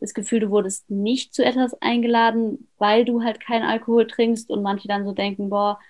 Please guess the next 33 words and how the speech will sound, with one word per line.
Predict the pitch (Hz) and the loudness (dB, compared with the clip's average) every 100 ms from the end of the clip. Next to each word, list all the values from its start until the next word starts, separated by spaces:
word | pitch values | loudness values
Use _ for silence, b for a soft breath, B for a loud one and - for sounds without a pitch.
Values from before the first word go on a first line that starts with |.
| b b b _ | b b b _
die | 214 | -10
trinkt | 208 226 214 | -6 -4 0
ja | 208 - | 0 2
eh | 220 240 | 4 6
nicht | 233 226 220 - - | 4 2 -4 -8 -4
und | 202 190 180 - | -2 -2 -4 -4
dann | 202 196 202 202 | -2 -2 -2 -4
hat | 208 - | -6 -6
die | |
bestimmt | 202 208 214 196 - | -8 -4 -4 -4 0
eh | 220 | 2
schlechte | 220 214 214 208 | 2 -2 -4 -2
Laune, | 208 214 208 | 0 0 0
wenn | 208 208 | -2 -2
sie | 202 | -2
dabei | 196 202 208 208 | -2 0 2 2
ist“? | - 214 - - b b _ - | 0 -4 -6 -16 b b _ -2
Oder | 208 208 196 196 - | 0 2 2 0 -2
ist | 196 - | -6 -2
sowas | 208 196 196 | 0 0 -2
eigentlich | - 196 202 196 - | 0 0 -2 -6 -8
eher | 208 214 202 | 0 2 2
normal? | 190 190 190 196 - - | 0 -2 2 2 2 0
Also | 196 202 | -2 0
hast | 208 - | -4 -6
du | |
das | 196 | -12
Gefühl, | - - 220 | -6 0 2
in | 208 - | 0 -2
unserer | 202 214 | -2 -2
Gesellschaft | 190 196 196 220 208 _ b b b - | -4 -2 -2 0 -4 _ b b b -2
wird | 214 226 | 0 0
es | 196 | -2